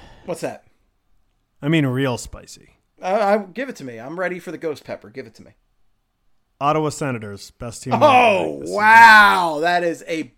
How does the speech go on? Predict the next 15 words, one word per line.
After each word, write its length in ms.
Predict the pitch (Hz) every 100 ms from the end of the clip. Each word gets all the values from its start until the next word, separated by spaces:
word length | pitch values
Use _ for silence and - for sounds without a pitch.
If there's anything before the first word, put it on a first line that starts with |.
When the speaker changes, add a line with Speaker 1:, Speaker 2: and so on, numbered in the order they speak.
| -
Speaker 1:
bold 500 | 180 208 208 196 175 _ _ _ -
bold 480 | - 185 185 170
prediction 560 | - 156 143 147 156 117
right 200 | 107 107
there, 160 | 110 104
my 160 | 98
friend. 320 | 104 117 104 101
Like, 120 | 117
I 40 | 160
don't 80 |
Speaker 2:
Ottawa 180 | 147 175
Speaker 1:
know 20 | 175
if 80 | 180
they're 140 |
gonna 60 | 147